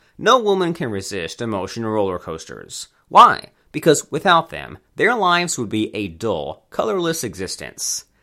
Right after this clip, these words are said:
Got that? Good. If there's one thing to take away from me today, it's this. The female mind is one wild beast. If let loose, it's notoriously hard to chain, unless you know how to.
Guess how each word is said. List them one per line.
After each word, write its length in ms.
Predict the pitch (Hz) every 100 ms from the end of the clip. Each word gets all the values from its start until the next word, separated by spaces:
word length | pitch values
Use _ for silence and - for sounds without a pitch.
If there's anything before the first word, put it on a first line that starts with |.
| _ -
Got 240 | 82 -
that? 340 | 151 208 - - _ _ -
Good. 280 | 107 92 - _ _ -
If 160 | 113
there's 180 | 135 127
one 320 | 110 151 226
thing 260 | 240 202 196
to 120 | -
take 240 | 139 147 120
away 240 | 92 104
from 200 | 98 92
me 120 | 82
today, 560 | 78 101 113 71 76 - _
it's 240 | - -
this. 520 | - - - - - - _ _ -
The 100 | 107
female 480 | - 220 220 196
mind 420 | 120 80 73 87 -
is 220 | 151 143
one 400 | 170 220 233 143
wild 400 | 110 107 87 78
beast. 560 | 98 65 - - - - _ _ -
If 180 | 90 -
let 220 | 98 -
loose, 480 | 131 92 62 - - _ -
it's 220 | 160 -
notoriously 760 | 151 - 214 226 156 139 131
hard 320 | 104 110 101 -
to 100 | 85
chain, 540 | - 107 85 53 - _ _
unless 380 | - 107 113 -
you 80 | 90
know 160 | 90
how 240 | 90 98 82
to. 240 | - 71